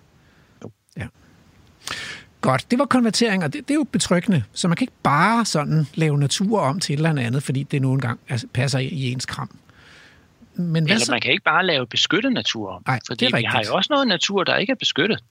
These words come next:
Speaker 1: Vi har
Speaker 2: Uh-oh.
Speaker 1: noget, som lovgivningen slet ikke, øh, kan man sige, øh, værner,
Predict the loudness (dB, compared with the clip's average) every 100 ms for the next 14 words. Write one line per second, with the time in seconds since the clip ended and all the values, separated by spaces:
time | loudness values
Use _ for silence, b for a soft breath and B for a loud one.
0 | -4 0 2 2 2 0 -2 -8 -10 -2
1 | 0 0 -4 -4 -4 0 0 0 -2 -2
2 | -4 -4 -6 -10 B B B B B _
3 | -10 -8 -4 -2 0 0 -2 -2 -2 0
4 | 2 2 2